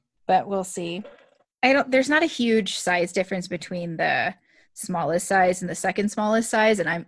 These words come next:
I'm doing the second smallest size. It's, like, ten stitches. I looked at the stitch counts. I'm like, "That's not so much." So we'll, we'll see how it goes. This pattern has lots of, um, good little details. Like, there's essentially, like, a two stitch I-cord edging,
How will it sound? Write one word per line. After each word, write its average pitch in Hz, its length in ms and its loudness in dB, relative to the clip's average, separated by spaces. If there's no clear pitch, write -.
I'm 175 280 -8
doing 165 240 -6
the 175 80 -8
second - 340 -10
smallest - 360 -12
size. - 260 -6
It's, - 140 -14
like, 175 240 -4
ten 180 200 -8
stitches. - 420 -8
I 139 80 -4
looked 175 200 -10
at - 80 -14
the - 80 -14
stitch - 320 -12
counts. - 380 -20
I'm 196 60 -16
like, 190 140 -16
"That's 214 200 -10
not - 140 -16
so - 140 -14
much." - 420 -14
So 208 200 0
we'll, 233 280 4
we'll 247 140 2
see 262 220 0
how 254 120 4
it 214 120 2
goes. 196 300 4
This 190 140 -8
pattern 208 460 0
has 202 260 -2
lots 175 300 -2
of, 165 260 -2
um, 147 360 -4
good 214 180 2
little 214 200 6
details. 220 560 2
Like, 190 160 -2
there's 196 180 0
essentially, 226 540 2
like, 180 240 4
a - 80 -6
two 214 380 -2
stitch 180 480 0
I-cord 180 540 2
edging, 240 600 -2